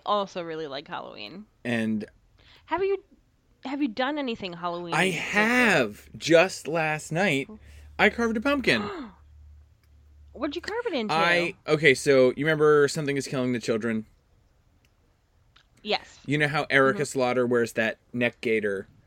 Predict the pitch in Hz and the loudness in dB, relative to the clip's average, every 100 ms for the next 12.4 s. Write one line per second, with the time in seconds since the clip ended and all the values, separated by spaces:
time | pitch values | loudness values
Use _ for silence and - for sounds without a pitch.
0 | _ _ - 110 110 - 110 101 - 123 | _ _ -8 -2 -2 0 -2 -2 -2 0
1 | 117 117 - 120 277 139 135 - - - | 0 0 -2 -2 -2 -2 -2 -6 -20 -20
2 | _ _ _ - 139 147 143 - 156 147 | _ _ _ -2 2 2 0 0 2 2
3 | 120 160 156 117 117 117 127 131 92 - | 2 2 2 -2 -4 -4 -2 -4 -8 -14
4 | _ _ _ _ _ _ _ _ _ _ | _ _ _ _ _ _ _ _ _ _
5 | _ _ _ _ _ - 523 - 208 214 | _ _ _ _ _ -8 -8 -8 -8 -6
6 | 233 - 160 202 202 214 165 160 139 151 | 2 2 4 4 4 4 4 2 4 4
7 | 131 - 143 117 127 131 131 117 - 127 | 4 2 4 4 4 4 4 2 2 0
8 | 120 113 110 - - - _ 131 139 135 | 2 2 -2 -8 -20 -20 _ 0 4 4
9 | 127 120 110 113 117 156 147 165 - _ | 4 0 -2 -2 -2 0 -2 -4 -12 _
10 | _ _ - 117 113 107 123 117 131 151 | _ _ -10 -6 -4 -4 0 2 2 0
11 | - _ _ _ _ _ _ _ _ _ | -4 _ _ _ _ _ _ _ _ _
12 | 139 156 160 | 0 4 2